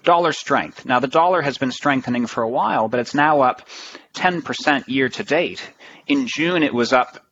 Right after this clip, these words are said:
ten percent over the previous twelve months. Historically, that is a very negative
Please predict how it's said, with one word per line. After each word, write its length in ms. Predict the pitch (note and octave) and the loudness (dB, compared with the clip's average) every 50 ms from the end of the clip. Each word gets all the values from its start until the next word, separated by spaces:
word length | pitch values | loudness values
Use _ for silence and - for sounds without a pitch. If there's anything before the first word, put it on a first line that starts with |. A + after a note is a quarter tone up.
| _ - | _ -2
ten 240 | - - D3+ C#3+ B2+ | 2 2 2 2 2
percent 560 | - B2 - - - C#3 B2+ B2 A#2 - - - _ | -2 -4 -4 -2 0 0 0 0 -2 -6 -10 -4 _
over 200 | - C3 B2 B2+ | 2 2 2 2
the 80 | A#2+ A2 | 0 -2
previous 480 | - - - C3+ B2+ A#2 A#2 A2+ G#2+ - | -2 -2 -2 -2 0 0 -2 -4 -4 -6
twelve 360 | - - C3 A#2+ A2+ A2 C3 | -4 0 2 2 2 0 0
months. 300 | D3+ E3+ D3+ A2 F#2 - | 0 0 0 -2 -2 -6
Historically, 680 | - C3 - - - D3 D#3+ E3 D#3+ - - B2+ A2+ | -6 -8 -6 -4 -2 0 2 2 0 0 0 0 2
that 120 | A#2 B2 A#2+ | 2 2 2
is 140 | A2+ A2 A#2+ | 2 2 0
a 80 | A2 | -2
very 680 | G#2 G2+ G2+ G2+ A#2+ C3+ C#3 C3+ C3 B2+ A#2 A2+ A2 - - | -2 -4 -4 0 2 2 4 4 4 2 2 0 -2 -4 -6
negative 640 | G#2+ A2 A#2 B2 B2+ A#2 B2 A2+ G#2 G2+ G2+ - | -4 0 0 0 0 0 0 0 0 -2 -4 -6